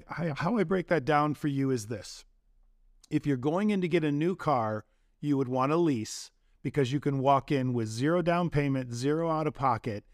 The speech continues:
and get to the payment you wanna get depending on the term you do for the lease. But if you're gonna keep a car for ten years,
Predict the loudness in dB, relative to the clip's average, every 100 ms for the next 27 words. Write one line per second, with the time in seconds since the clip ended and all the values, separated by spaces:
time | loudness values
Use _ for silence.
0 | -20 -20 -6 -2 -2 0 -2 -2 -4 -2
1 | 0 0 -2 -2 0 2 0 0 -2 0
2 | -4 -2 -2 -2 0 -2 -4 -6 -4 -2
3 | 0 -2 -2 -4 -2 -2 -2 -2 0 -2
4 | -2 0 0 -2 -4 -10 -12 _ _ -20
5 | _ _ _ 4 4 2 0 0 -2 -2
6 | -2 -2 -4 0 2 2 -2 -6 -4 -2
7 | 0 0 2 2 0 -6 -10